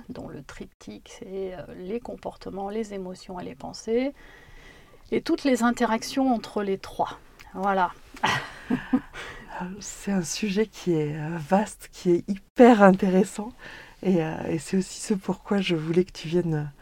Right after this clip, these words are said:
Speaker 2: euh, nous l'expliquer, parce que, bon, on est au mois de janvier. Voilà, c'est le moment des bonnes résolutions. Alors je pense que je, euh, on les tient pas souvent, mais c'est s-, peut-être souvent parce que justement on n'a pas une approche assez globale,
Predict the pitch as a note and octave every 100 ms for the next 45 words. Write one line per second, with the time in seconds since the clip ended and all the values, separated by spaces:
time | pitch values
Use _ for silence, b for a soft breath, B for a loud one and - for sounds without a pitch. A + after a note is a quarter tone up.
0 | B B B B - D#3+ D#3+ - - -
1 | - F3+ F3+ F3 E3+ - - F#3 B3 D4
2 | E3+ D3+ - E3 D#3+ - B B B -
3 | F3+ G3 A3 F3 F3 D#3 D#3+ D3+ - -
4 | - - - - - - D#3 D#3 - -
5 | - G3+ G#3 B3 A3 A3 A#3 G#3+ F#3+ F#3+
6 | G3+ G3 G3+ G#3 - C4 D#4 F#3+ F3+ G3
7 | A3 A3 A3+ - G3+ - - B C4+ A#3+
8 | B F#3+ F#3+ F3+ F#3 F#3+ - B3 A3+ -
9 | F3+ F3 F3 - F#3 G3+ G#3 - G3+ G#3
10 | C4 A#3 F#3 F3 - F#3 - - - -
11 | - F#3+ A3 - - F#3+ G#3 G3+ F3+ -
12 | - G3+ F3 B B B B - F#3 -
13 | - F#3 A#3+ C#4 F3 E3 - G3+ F#3 E3+
14 | - F#3+ - - F3+ D#3+ E3 F3+ A3+